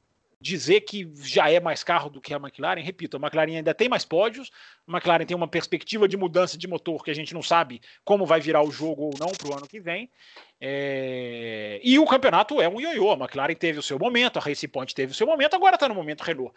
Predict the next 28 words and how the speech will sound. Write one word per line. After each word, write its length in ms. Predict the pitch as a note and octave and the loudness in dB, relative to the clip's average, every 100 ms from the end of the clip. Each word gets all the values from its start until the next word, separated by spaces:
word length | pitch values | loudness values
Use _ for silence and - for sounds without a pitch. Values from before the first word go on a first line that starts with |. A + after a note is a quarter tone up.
| _ | _
Eu 120 | C#3+ D#3+ | -4 -2
acho, 300 | E3 F3 E3+ | -2 -6 -4
eu 140 | E3+ | 2
acho 160 | F3 - | 2 2
que 60 | F#3 | 0
ainda 220 | F3 F#3 | 0 -2
é 40 | |
muito 180 | E3 G#3+ | -4 -6
cedo 240 | - G#3 | -4 -4
pra 140 | - G3 | -2 0
cravar 460 | G#3 F#3+ D3 D#3 - _ - _ - | 2 0 2 -2 -4 _ -20 _ -4
que 80 | |
a 40 | F#3 | -2
McLaren 640 | F3 E3+ F3+ D3 D#3+ F3 | -2 -4 -4 -2 -4 -6
é, 240 | F3 E3 E3+ E3 | -4 -2 -2 -2
é 60 | |
um, 120 | D#3+ D#3+ | -4 -4
foi 200 | - E3+ | -6 -6
uma 100 | F3 | -6
escolha 240 | - F3 | -4 -2
errada 260 | E3 C#3 D3 | 0 -2 -6
do 80 | F#3 | -8
Ricardo. 320 | - C3 C#3+ | -2 -2 0
Agora, 400 | F3+ D3 C#3+ E3 | 0 2 2 0
tem 200 | - D#3 | -6 -12
sempre 720 | - - - E3 G#3 G#3 G3 | -12 -10 -2 -2 -2 -8 -6
a 40 | G3+ | -6
questão 480 | G3 - B2+ A2 | -8 -10 -12 -14